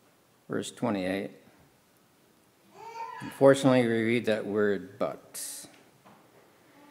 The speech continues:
The same servant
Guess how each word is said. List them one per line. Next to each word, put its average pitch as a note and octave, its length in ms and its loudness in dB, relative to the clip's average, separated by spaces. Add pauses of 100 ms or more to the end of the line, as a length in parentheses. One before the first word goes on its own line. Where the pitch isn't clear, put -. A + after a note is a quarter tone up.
(840)
The G2 100 -2
same E3+ 500 12
servant E3+ 720 12